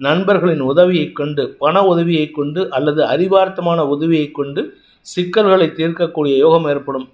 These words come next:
ஆரோக்கிய விஷயத்தில், உங்களுடைய ஆரோக்கிய விஷயத்திலும் சரி, வாழ்க்கை துணையின் ஆரோக்கிய விஷயத்திலும் சரி, நல்ல முன்னேற்றம் ஏற்படுறதுக்கு வாய்ப்பு இருக்கு. மருத்துவ ரீதியான செலவுகள் குறையக்கூடிய வாய்ப்புகள் ஏற்படும். உத்திராடம் நட்சத்திரத்தில் பிறந்தவர்களுக்கு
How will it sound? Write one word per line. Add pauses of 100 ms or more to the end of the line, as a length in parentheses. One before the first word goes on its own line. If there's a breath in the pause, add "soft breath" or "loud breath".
(160)
ஆரோக்கிய
விஷயத்தில், (420 soft breath)
உங்களுடைய
ஆரோக்கிய
விஷயத்திலும்
சரி,
வாழ்க்கை
துணையின்
ஆரோக்கிய
விஷயத்திலும்
சரி, (120)
நல்ல
முன்னேற்றம்
ஏற்படுறதுக்கு
வாய்ப்பு
இருக்கு. (500 soft breath)
மருத்துவ
ரீதியான
செலவுகள்
குறையக்கூடிய
வாய்ப்புகள்
ஏற்படும். (640)
உத்திராடம்
நட்சத்திரத்தில்
பிறந்தவர்களுக்கு